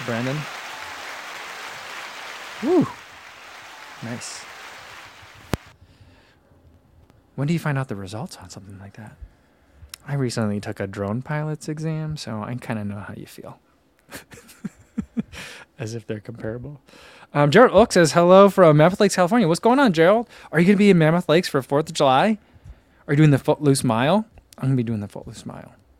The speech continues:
Um, I'm very excited for it. This would be my first time running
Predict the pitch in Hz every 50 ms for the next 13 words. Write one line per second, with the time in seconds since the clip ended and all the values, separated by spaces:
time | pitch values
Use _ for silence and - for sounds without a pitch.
0 | _ _ _ - _ _ _ _ - - - 117 110 101 98 95 92 - 127 107
1 | 101 95 98 95 95 95 - - - 92 92 - - - - - - _ _ _
2 | - _ _ _ _ _ - 135 127 127 127 127 120 - - - 131 123 - -
3 | 151 147 151 151 - 147 139 120 123 123 127 127 123 123 123 123